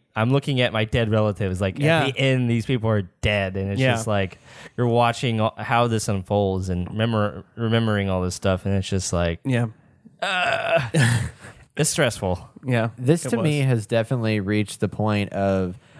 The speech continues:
Speaker 3: like, uh, before I've talked about Gone Home as, like, one of my favorite games of all time. I think this has surpassed it
Speaker 2: Mm-hmm.
Speaker 3: for sure. Um, and I mean, it's, it's definitely one of the most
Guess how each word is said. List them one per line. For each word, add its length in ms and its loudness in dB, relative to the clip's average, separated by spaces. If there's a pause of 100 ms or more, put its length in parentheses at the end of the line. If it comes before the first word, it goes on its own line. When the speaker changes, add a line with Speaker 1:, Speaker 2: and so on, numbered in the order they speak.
Speaker 3:
like, 320 0
uh, 160 0 (100)
before 380 -2
I've 160 0
talked 180 -2
about 240 -2
Gone 200 -2
Home 180 0
as, 100 0
like, 140 0
one 100 0
of 60 -4
my 80 -2
favorite 300 0
games 360 0
of 140 0
all 120 0
time. 440 -2
I 100 -2
think 240 -2
this 220 -2
has 160 -4
surpassed 600 -2
it 260 -2 (100)
Speaker 2:
Mm-hmm. 300 0
Speaker 3:
for 120 -2
sure. 560 -2 (440)
Um, 640 -2 (160)
and 500 -2 (220)
I 20 -2
mean, 260 0
it's, 440 -2
it's 180 -2
definitely 360 0
one 220 0
of 60 2
the 80 0
most 540 -4